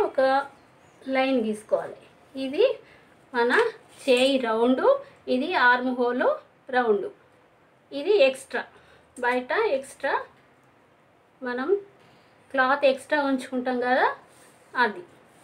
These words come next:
తర్వాత ఇది ఒక్క చిన్నగా half inch పైకి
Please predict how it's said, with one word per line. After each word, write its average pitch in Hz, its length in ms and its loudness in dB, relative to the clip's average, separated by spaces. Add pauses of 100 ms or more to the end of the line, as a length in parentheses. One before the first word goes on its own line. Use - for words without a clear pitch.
(420)
తర్వాత 311 360 2 (220)
ఇది 277 220 -2 (640)
ఒక్క - 200 -4 (2000)
చిన్నగా 320 520 0 (120)
half 294 220 2 (100)
inch 285 200 -2 (120)
పైకి 247 400 0